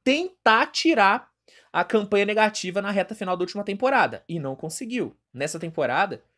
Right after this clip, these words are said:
pode acontecer a mesma coisa. Dá pra salvar. Mas pra salvar,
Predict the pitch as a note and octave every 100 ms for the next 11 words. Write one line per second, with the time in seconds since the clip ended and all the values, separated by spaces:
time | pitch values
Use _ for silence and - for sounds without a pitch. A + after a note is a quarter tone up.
0 | _ _ _ _ C3+ C3+ C#3 D3 D3 -
1 | C#3+ C#3+ E3 - G3+ B2+ F#2 _ _ _
2 | _ D3 B3 F4+ F4 F#4+ G4 C4 F#3 A#2+
3 | - _ _ _ _ _ _ _ _ _
4 | _ _ _ - D3 D3+ - - E3+ G3+
5 | G#3 G3+ C#3+ C3+ E3